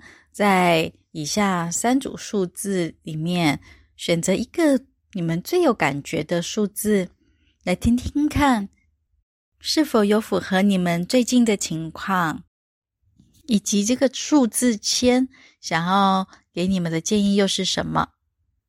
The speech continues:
那这一次五月份我们只有三组哦。第一组的数字是四二零六，第二组的数字是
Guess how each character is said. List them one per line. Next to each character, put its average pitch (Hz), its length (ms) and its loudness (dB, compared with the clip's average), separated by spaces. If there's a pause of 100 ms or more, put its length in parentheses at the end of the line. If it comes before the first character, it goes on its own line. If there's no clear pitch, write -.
(1200)
那 220 140 4
这 254 200 4
一 226 60 2
次 247 420 0 (220)
五 170 100 -6
月 202 220 2
份 202 440 2 (140)
我 180 100 -2
们 180 160 2
只 208 120 0
有 190 120 2
三 208 520 0
组 156 260 -6
哦。 151 300 -4 (1160)
第 294 320 4
一 294 80 2
组 202 320 0
的 180 240 0
数 220 300 0
字 196 300 0
是 190 600 0 (760)
四 - 480 2
二 190 380 4
零 165 400 -6
六， 196 400 0 (1600)
第 294 260 4
二 262 260 4
组 180 360 -6
的 170 340 -2
数 - 380 -2
字 196 340 0
是 190 500 0